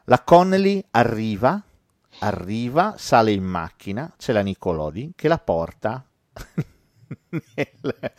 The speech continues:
nel pensionato, va bene? È il pensionato, dice, dice pensionato, dice. <laughs> Donald Pleasence, va bene. La porta nel pensionato, sono in macchina,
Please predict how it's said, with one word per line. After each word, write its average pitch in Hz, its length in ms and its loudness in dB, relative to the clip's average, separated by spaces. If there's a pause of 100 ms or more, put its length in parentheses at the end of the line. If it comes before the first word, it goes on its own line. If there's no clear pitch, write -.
(360)
nel 156 340 -4
pensionato, 120 1200 2
va - 120 -6
bene? 107 400 -2
È - 120 0
il - 120 0
pensionato, 403 880 2
dice, 120 600 0
dice 214 260 -2
pensionato, - 1120 -6
dice. - 460 -12 (480)
<laughs> - 500 2
Donald 151 360 10
Pleasence, 107 400 -2
va 113 100 4
bene. 92 200 -2 (240)
La 165 140 8
porta 277 300 4
nel 180 120 0
pensionato, 107 720 -2
sono 285 240 0
in 247 100 0
macchina, 190 560 0